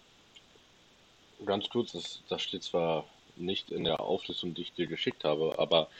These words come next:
wenn wir gerade von, von Farid und so geredet haben, glaubst du, dass, ähm, dieses Jahr, äh, was Deutschrap-Alben angeht, ein gutes werden kann? Ich meine, Farid hat, ähm, Asphalt Massaker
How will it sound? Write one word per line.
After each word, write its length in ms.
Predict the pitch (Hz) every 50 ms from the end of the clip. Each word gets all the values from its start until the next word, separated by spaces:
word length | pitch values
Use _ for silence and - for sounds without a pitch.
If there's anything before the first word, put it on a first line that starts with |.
| - - - - -
wenn 120 | - 92 110
wir 100 | 117 107
gerade 320 | - 95 98 98 92 95
von, 480 | 87 - - 92 90 87 85 69 - - -
von 120 | 85 82
Farid 360 | - - 92 95 101 98 85 -
und 160 | 80 80 -
so 120 | - 80
geredet 440 | 76 80 73 80 80 82 85 - -
haben, 280 | - 76 73 73 78 76 - - - - - - - -
glaubst 320 | 87 95 117 123 - -
du, 40 | 87
dass, 360 | 80 80 78 - - - - - -
ähm, 440 | 85 82 82 80 78 78 73 60 - - - - -
dieses 580 | 92 110 120 131 147 156 - - - - - - - - - - - - - -
Jahr, 580 | 80 82 82 95 92 95 104 113 127 135 135 - - - -
äh, 160 | - 85 85 -
was 260 | 85 82 - - -
Deutschrap-Alben 960 | - 101 123 - - - 104 104 - - - - - - - 92 101 113 -
angeht, 340 | 95 107 101 98 104 - -
ein 100 | 87 80
gutes 380 | 80 92 110 - - - -
werden 180 | - 131 131 127
kann? 280 | - - 135 151 175 175 - - - - - - -
Ich 140 | - - 87
meine, 360 | 90 90 87 87 85 85 - - -
Farid 340 | - 95 95 101 98 - -
hat, 240 | 95 87 - - - - -
ähm, 260 | 82 82 80 80 -
Asphalt 340 | - 87 - - 98 92 87
Massaker 640 | 87 85 - - 85 - - 80 78 76 71 69 71